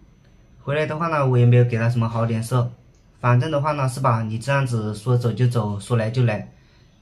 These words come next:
把这个家呢，完全是当成一个旅馆，那我是吧，也肯定没有什么好脸色。一回来呢，我也不惯着他，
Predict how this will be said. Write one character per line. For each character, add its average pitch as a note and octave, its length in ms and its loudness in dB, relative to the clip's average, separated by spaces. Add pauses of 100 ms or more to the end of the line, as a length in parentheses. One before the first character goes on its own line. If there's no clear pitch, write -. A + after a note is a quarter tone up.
(100)
把 A#2 160 0
这 A#2 100 -4
个 C#3+ 120 -4
家 C3 240 2
呢， B2 340 6
完 A2+ 180 -2
全 A#2 160 2
是 B2+ 240 -4
当 A#2 200 0
成 A2+ 100 -4
一 A2+ 80 -4
个 B2 80 0
旅 A2+ 240 0
馆， A2+ 260 -2 (600)
那 C3 180 0
我 G#2+ 260 -2
是 G2 140 -10
吧， G#2 280 -2
也 A2 120 -8
肯 A2+ 160 -2
定 A#2+ 100 4
没 A#2 100 6
有 G#2+ 100 -2
什 A2+ 80 -6
么 G#2+ 80 -2
好 G#2 180 -6
脸 G#2+ 180 -4
色。 A#2+ 300 -2 (680)
一 C#3+ 100 -8
回 C3 140 -2
来 B2+ 140 4
呢， A#2+ 520 4
我 A#2 140 0
也 A2 100 -2
不 - 80 -6
惯 C3+ 240 0
着 A#2+ 80 2
他， A#2 300 -2